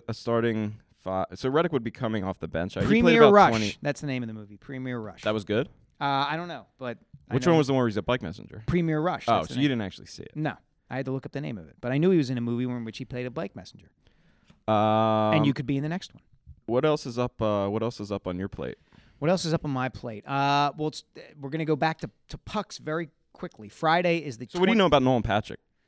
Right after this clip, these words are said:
Speaker 1: The
Speaker 2: Uh,
Speaker 1: Flyer, the kid the Flyers drafted number two overall.
Speaker 2: I know that he was, uh, very productive, um, and a consensus top five pick in last year's draft. He was, like, four days too young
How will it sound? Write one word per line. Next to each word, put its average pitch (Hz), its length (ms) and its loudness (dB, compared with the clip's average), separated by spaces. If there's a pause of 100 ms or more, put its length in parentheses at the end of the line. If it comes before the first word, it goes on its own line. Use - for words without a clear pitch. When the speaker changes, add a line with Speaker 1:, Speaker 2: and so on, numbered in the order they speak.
(560)
Speaker 1:
The - 80 2
Speaker 2:
Uh, 175 160 4
Speaker 1:
Flyer, 110 260 4
the - 80 -10
kid - 140 -2
the 101 80 -2
Flyers 101 300 2
drafted 85 260 -4
number 80 200 -6
two 95 180 -2
overall. 80 420 -4
Speaker 2:
I 147 160 0
know 180 480 0
that 139 440 -6 (120)
he 131 240 -8
was, 127 300 -8
uh, 117 400 -10 (100)
very 156 320 0
productive, 143 680 -6 (100)
um, 120 440 -8 (100)
and 123 600 -8
a 131 120 -6
consensus 160 800 -10 (160)
top - 280 -12
five 135 440 -8
pick - 460 -18 (840)
in 131 200 -8 (100)
last 156 380 -2
year's 131 160 -6
draft. 107 420 -14
He 127 60 -12
was, 117 100 -14
like, 131 140 -14
four 170 300 -2
days 147 340 -2
too 143 300 -6
young 120 480 -8